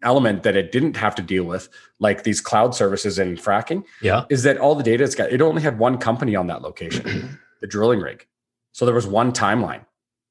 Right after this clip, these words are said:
Speaker 1: So all the data that that E D R would gather in drilling made sense because the timeline was only,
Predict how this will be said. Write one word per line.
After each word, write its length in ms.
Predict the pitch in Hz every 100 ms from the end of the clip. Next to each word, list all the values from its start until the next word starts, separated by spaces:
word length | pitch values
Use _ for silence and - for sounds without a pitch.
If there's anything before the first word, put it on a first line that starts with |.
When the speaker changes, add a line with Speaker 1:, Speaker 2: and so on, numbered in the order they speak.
| _
Speaker 1:
So 160 | _ -
all 200 | 131 139
the 80 | 139
data 280 | 120 123 127
that 120 | 107
that 300 | 107 104 - 135
E 120 | 123
D 100 | 110
R 180 | 107 117
would 140 | 90
gather 320 | 85 101 135
in 60 | 151
drilling 340 | 151 160 208 - - -
made 220 | 135 -
sense 480 | - 139 107 - - _
because 340 | - 110 113 95
the 80 | 104
timeline 520 | - 120 151 98 92
was 120 | 92
only, 180 | 107